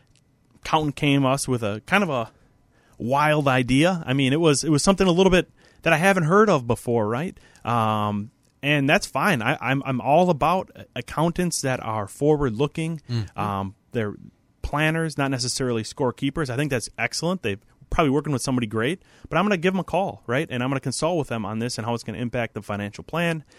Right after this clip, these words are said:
Speaker 1: make sure we're on the same page, not just playing telephone through the client, because oftentimes, right, if you hear something from your accountant, by the time you repeat it to the, to the planner or the advisor, it could be something completely different. So,
Speaker 2: Sure.
Speaker 1: so yeah, we're gonna consult with the, the attorney or the accountant to make sure everything's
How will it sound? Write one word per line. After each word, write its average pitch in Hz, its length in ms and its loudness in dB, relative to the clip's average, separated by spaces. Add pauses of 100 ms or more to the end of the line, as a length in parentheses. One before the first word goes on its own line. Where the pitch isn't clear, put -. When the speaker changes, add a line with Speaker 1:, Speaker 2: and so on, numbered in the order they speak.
(180)
Speaker 1:
make 139 140 -2
sure 147 160 -2
we're 131 80 0
on 117 100 -4
the 107 80 -6
same 113 220 -6
page, 131 260 -2
not 120 160 -4
just - 180 -10
playing 110 200 -6
telephone 113 480 -4
through 98 140 -8
the 95 60 -8
client, 110 320 -6
because 107 200 -6
oftentimes, 113 580 -4
right, 110 220 -2 (340)
if - 140 -6
you 185 80 6
hear 165 180 6
something 147 240 -2
from 127 160 -2
your 123 100 2
accountant, 143 340 -2
by 120 120 2
the 117 60 2
time 143 260 2
you 131 100 4
repeat 135 360 2
it - 80 -6
to 127 80 -2
the, 107 180 0 (140)
to 143 80 -2
the 117 80 -6
planner 170 420 0
or 113 60 2
the 110 160 2
advisor, 123 580 -2 (300)
it - 20 -14
could 156 100 -4
be 135 60 -2
something 110 240 -6
completely 98 380 -6
different. 98 340 -6
So, 110 120 -2
Speaker 2:
Sure. 113 200 0 (220)
Speaker 1:
so - 100 -2
yeah, 131 160 6
we're 110 80 -2
gonna 117 140 0
consult 107 400 -2
with 104 180 -6
the, 98 220 -4 (160)
the 107 120 -2
attorney 120 540 -2 (100)
or 110 140 -6
the 95 80 -6
accountant 101 480 -8
to 101 60 -4
make 98 160 -8
sure 107 160 -6
everything's 98 420 -8